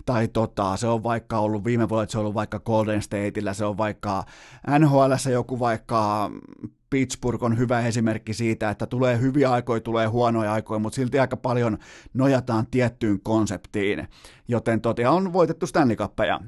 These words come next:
niin tota, tällä hetkellä ikään kuin pelaajat putoaa vapaana kohti kadotusta ja mikään ei pelasta niitä, koska silloin kun on vähän heikompi ilta, niin ei ole sellaista konseptia tai ei ole sellaista pelitapaa tai pelitavan kulttuuria,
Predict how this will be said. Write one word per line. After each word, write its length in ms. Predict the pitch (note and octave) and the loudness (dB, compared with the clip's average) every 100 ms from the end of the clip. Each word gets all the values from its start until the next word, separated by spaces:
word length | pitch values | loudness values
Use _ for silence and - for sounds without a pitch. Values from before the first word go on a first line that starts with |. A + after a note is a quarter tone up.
| - | -6
niin 200 | B2+ B2 | -2 0
tota, 440 | A#2+ A#2 C3 A#2 A2 - - - - | -2 -4 -2 -2 -2 -10 -20 -20 -10
tällä 220 | - F#3 F#3 | -2 0 0
hetkellä 360 | E3 E3 C#3+ | -2 -2 0
ikään 400 | D3 D#3 E3 C3 | 0 0 0 -2
kuin 440 | B2+ B2 A#2+ A2+ - | 0 0 2 0 -2
pelaajat 520 | D3 D#3+ D#3+ C#3 - - | 0 2 2 0 -4 -4
putoaa 600 | C#3 C3 C3+ B2 G#2+ G#2+ | -4 0 2 2 2 4
vapaana 520 | A#2+ B2+ B2 A2+ G#2+ | 4 4 4 4 2
kohti 560 | G2+ A#2+ G#2+ - G#2+ - | 2 0 0 -2 -6 -4
kadotusta 760 | - D#3 D3+ C#3 B2 - A#2 A2 - | 0 2 2 0 -2 0 0 0 -2
ja 140 | B2 | 2
mikään 460 | C3 D3 C#3+ A#2+ A2+ | 4 4 2 0 2
ei 180 | A2+ | 0
pelasta 520 | G#2+ B2+ C3 A#2+ - G#2 | 0 0 2 2 0 -4
niitä, 340 | G2+ A2 G#2 | -2 -2 -4
koska 440 | - G#2 - G#2 - - - | -6 -6 -4 -4 -4 -12 -12
silloin 240 | - G3+ | -6 -4
kun 100 | A3 | 0
on 80 | F3 | 2
vähän 220 | F3 E3 | 4 2
heikompi 640 | C3 C#3+ C#3+ C3 B2+ A#2+ A#2+ | 4 4 4 4 2 2 2
ilta, 220 | A#2+ A#2 | 2 0
niin 120 | A#2+ | 0
ei 100 | E3 | -2
ole 40 | |
sellaista 360 | G3+ G3+ F#3 D3+ | -2 -4 -4 -4
konseptia 640 | - E3+ F3+ D#3+ - B2+ | -4 -2 0 -2 -2 -4
tai 160 | - B2 | -2 -2
ei 80 | C#3+ | -2
ole 60 | |
sellaista 300 | D3+ D3+ - | -4 -6 -8
pelitapaa 720 | B2+ D#3+ E3 B2+ C#3 B2+ C3+ | -4 -2 -2 0 -2 0 0
tai 180 | G#2+ A#2 | 2 0
pelitavan 520 | A2 D3 D#3+ C3 A2 | 0 -2 0 0 0
kulttuuria, 760 | G#2 C#3 C#3+ B2 B2 G2+ G2 | 0 0 0 0 -2 -2 -2